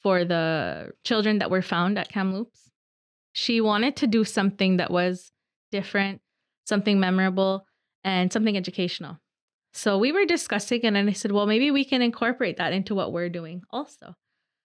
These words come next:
Uh, so we might, you know, use that.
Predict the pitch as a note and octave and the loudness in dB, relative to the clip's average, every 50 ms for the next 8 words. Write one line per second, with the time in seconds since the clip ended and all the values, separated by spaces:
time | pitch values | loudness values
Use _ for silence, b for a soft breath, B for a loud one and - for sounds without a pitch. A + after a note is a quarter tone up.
0 | _ _ _ - F#3+ F#3+ F#3 F#3+ F#3 - A3 G#3 G3+ G#3+ A3+ A3+ A3+ A3 G#3 G#3 | _ _ _ -8 -4 -2 0 0 0 2 2 4 4 4 4 4 4 4 4 2
1 | G3 - - B1+ - _ - - G3+ G3 F#3+ F#3 F#3+ F#3+ F#3 G#3 G#3+ A3 G#3+ G#3 | 0 -2 -6 -14 -20 _ -6 -2 0 0 2 2 2 4 4 4 4 4 2 0
2 | F#3+ F3+ G3 F#3 F3 F3+ F3 - - | 0 -2 -2 -2 -2 -2 -2 -4 -6